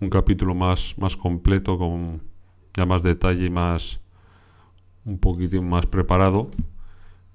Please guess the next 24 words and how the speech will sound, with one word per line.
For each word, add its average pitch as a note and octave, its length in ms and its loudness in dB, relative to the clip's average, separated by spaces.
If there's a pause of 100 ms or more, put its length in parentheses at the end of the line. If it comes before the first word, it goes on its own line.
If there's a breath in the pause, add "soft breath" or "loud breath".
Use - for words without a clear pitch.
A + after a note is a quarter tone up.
(160)
Pero F2+ 300 2
yo F#2+ 140 2
creo G2+ 240 0
que, F#2+ 380 4
que G2+ 100 4
eso, F#2+ 240 2
que F2+ 120 -2
aquí F#2 220 0
solamente G2+ 540 0
se G#2 140 2
repite G2 340 0
la G2 160 0
canción G2 320 -2
esta F#2+ 220 0
de, E2+ 320 2
de E2+ 100 4
Azul F#2+ 240 2
Eléctrico. E2+ 720 -4 (760 loud breath)
Luego G#2+ 360 4
también A2 440 2 (200)
me A2 100 -6
parece G#2+ 560 -2
que G#2 160 0
en G2+ 300 -2